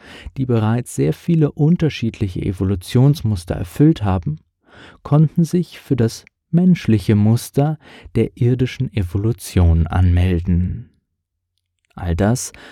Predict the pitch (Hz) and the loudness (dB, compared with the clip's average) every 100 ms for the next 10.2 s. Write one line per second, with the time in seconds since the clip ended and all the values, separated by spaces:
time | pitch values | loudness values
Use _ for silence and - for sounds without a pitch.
0 | - 113 - 127 131 110 139 160 117 - | -6 -4 0 2 2 4 4 4 2 -2
1 | 104 - 120 113 120 - - - 76 - | -6 -4 -2 2 2 2 0 -8 -8 -10
2 | - _ - - 143 147 175 156 123 - | -20 _ -8 0 2 2 2 2 0 0
3 | 110 123 143 - 92 95 127 160 156 143 | 2 4 2 -2 -4 -2 -2 -4 -2 -2
4 | 135 123 117 123 - 95 92 110 101 107 | -2 0 0 -2 -4 -6 -4 -4 -2 -2
5 | 101 - 120 - 131 - 117 117 139 147 | -4 -4 -4 0 -2 2 0 0 0 0
6 | 151 95 87 - _ _ _ - - - | 0 -2 -6 -12 _ _ _ -20 -18 -6
7 | 87 82 85 82 - - 107 117 131 143 | -2 0 0 -2 -2 0 2 2 2 0
8 | 165 - 135 127 - - - 190 190 123 | -2 -4 -4 -4 -4 -6 -2 0 2 2
9 | 110 113 113 113 117 117 127 - 170 165 | 2 0 0 -4 0 0 0 -4 -8 -8
10 | - | -12